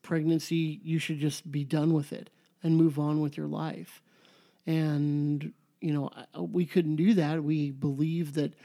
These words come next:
Jonathan, even though he was sick, was an image bearer of God. And we chose to let natural course play out.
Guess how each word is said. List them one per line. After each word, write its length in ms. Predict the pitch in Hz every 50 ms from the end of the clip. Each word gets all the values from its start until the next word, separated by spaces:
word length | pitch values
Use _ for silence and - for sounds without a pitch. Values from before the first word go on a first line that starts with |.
| - - _ _ _ _ _ - 180 160
Jonathan, 580 | 135 120 160 160 165 175 175 151 - 160 147
even 240 | 151 156 147 151 156
though 120 | 151 151
he 140 | 147 143 147
was 160 | 139 139 131
sick, 360 | - - - 196 180 160 - -
was 220 | 156 143 135 143
an 180 | 151 147 143 143
image 320 | 139 143 143 135 135 131
bearer 240 | 143 143 143 147 151
of 120 | 139 143
God. 420 | 143 151 165 185 175 151 - 160 - _ _ _ _ _ _ _ _ _ -
And 180 | 170 156 160 147
we 120 | 156 160
chose 400 | 147 - - 165 160 160 151 -
to 460 | - - 165 156 151 151 151 143 139 143
let 280 | 156 160 175 185 - -
natural 440 | 190 175 170 175 - - 175 165 156
course 320 | - - 175 170 147 -
play 300 | - - - 165 160 156
out. 360 | 175 208 220 196 170 170 -